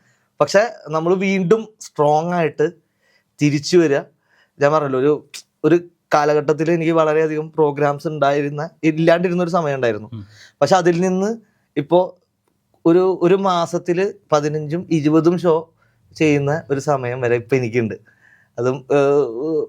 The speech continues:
Speaker 1: ഓരോ രാജ്യങ്ങളിൽ, ഞാൻ പറഞ്ഞില്ലേ, ഒരു ലാസ്റ്റ് നാല് വർഷത്തിനുള്ളിൽ ഒരു പത്ത് രാജ്യങ്ങൾ, മലേഷ്യ, ഏഹ്, തായ്ലൻഡ്, ഏഹ്, ജപ്പാൻ, പിന്നെ നമ്മുടെ ജി സി സി കൺട്രികളിലെല്ലാം
Speaker 2: പോയി.
Speaker 1: പോവാനുള്ളൊരു ഭാഗ്യം കിട്ടി. അപ്പോ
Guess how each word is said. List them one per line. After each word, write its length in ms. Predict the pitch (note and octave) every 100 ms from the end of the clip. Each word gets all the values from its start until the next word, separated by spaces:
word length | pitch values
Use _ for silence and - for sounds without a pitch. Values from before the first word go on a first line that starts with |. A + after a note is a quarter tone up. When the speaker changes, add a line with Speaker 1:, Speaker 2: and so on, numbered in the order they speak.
| -
Speaker 1:
ഓരോ 240 | D3+ D#3+
രാജ്യങ്ങളിൽ, 600 | F3 F3 D#3 D3 D3 B2 A2+
ഞാൻ 120 | C3
പറഞ്ഞില്ലേ, 280 | C3 A2+ A#2+
ഒരു 240 | C#3+ - _ _ B2
ലാസ്റ്റ് 360 | B2+ - E3+
നാല് 240 | E3+ D3+ E3
വർഷത്തിനുള്ളിൽ 760 | D#3 D3+ D3 D#3 D3+ C#3 C#3+ C#3
ഒരു 100 | C3
പത്ത് 280 | C#3 - -
രാജ്യങ്ങൾ, 360 | D3 C3 B2+ B2+
മലേഷ്യ, 560 | B2 A#2 A#2 - B2+ - _ _ _ _ _ _
ഏഹ്, 600 | B2 B2 A#2+ A#2+ A#2+ A#2 A#2 B2+
തായ്ലൻഡ്, 540 | A#2+ B2 B2 A#2+ C#3+ - _ - - _ -
ഏഹ്, 280 | A#2 A2+
ജപ്പാൻ, 540 | A2+ A#2+ - - B2 D#3 - _ _ -
പിന്നെ 300 | A#2 B2 C3
നമ്മുടെ 300 | C3 C#3 C#3+
ജി 200 | C#3+ D#3
സി 160 | D3 D3+
സി 140 | D#3+
കൺട്രികളിലെല്ലാം 880 | D#3+ D3+ D3+ D3+ D3 C#3+ D3+ D3+ D3+ - C3 -
Speaker 2:
പോയി. 100 | G#2
Speaker 1:
പോവാനുള്ളൊരു 680 | C#3+ C3+ C3 C3+ C3 C3+ - _ _ A#2+
ഭാഗ്യം 360 | A2+ G#2+ A#2+
കിട്ടി. 280 | A2+ A2+ A#2 - - - -
അപ്പോ 380 | B2 C#3 F3+ G#3